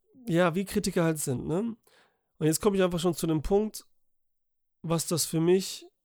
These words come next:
ich kann das jetzt so interpretieren, ohne dass ich damit spoiler, wieder ist, es ist, ich weiß, das war schon bei mir bei Nope so und hier ist es auch wieder so für mich extrem. Natürlich kann es einfach für sich dabei bleiben, dass es um Essen geht,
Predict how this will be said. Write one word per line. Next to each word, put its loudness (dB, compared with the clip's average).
ich -12
kann 0
das 0
jetzt -6
so -4
interpretieren, -6
ohne 0
dass -6
ich -10
damit -2
spoiler, -4
wieder 6
ist, 0
es -6
ist, -8
ich -10
weiß, 0
das -4
war 0
schon -2
bei 0
mir 0
bei 2
Nope 4
so 0
und -2
hier 2
ist -4
es -10
auch -4
wieder -2
so -6
für -4
mich -2
extrem. -6
Natürlich 2
kann 4
es 2
einfach -2
für -4
sich -4
dabei 0
bleiben, 0
dass -4
es -8
um -4
Essen -4
geht, -10